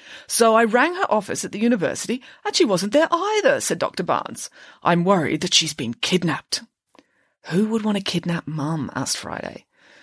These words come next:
"Theoretical physics has all sorts of practical applications," said Doctor Barnes. "She might have been kidnapped by an arms manufacturer."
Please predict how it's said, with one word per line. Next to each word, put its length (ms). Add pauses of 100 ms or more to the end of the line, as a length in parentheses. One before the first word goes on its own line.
(280)
"Theoretical 720
physics 420
has 140
all 160
sorts 380
of 80
practical 440
applications," 720
said 140
Doctor 260
Barnes. 480 (320)
"She 160
might 160
have 60
been 120
kidnapped 520
by 100
an 140
arms 400
manufacturer." 640